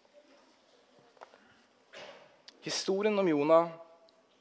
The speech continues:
er en historie om en Gud som bruker mennesker med forskjellig sinnelag, forskjellig motivasjon. Men han ser ikke ut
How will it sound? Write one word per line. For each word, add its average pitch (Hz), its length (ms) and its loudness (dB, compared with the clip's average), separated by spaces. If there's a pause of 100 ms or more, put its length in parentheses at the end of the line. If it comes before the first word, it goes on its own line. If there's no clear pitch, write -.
(2000)
er 143 100 -2
en 170 100 -4
historie 156 440 0
om 160 120 0
en 131 80 -6
Gud 139 360 -6 (560)
som 151 200 0
bruker 165 380 -2
mennesker 139 560 -2 (720)
med 139 80 -14
forskjellig 170 480 2
sinnelag, 143 580 0 (680)
forskjellig 165 560 2
motivasjon. 139 760 -2 (1200)
Men 147 100 -10
han 156 100 -4
ser 185 380 -4
ikke - 320 -12
ut 180 420 -10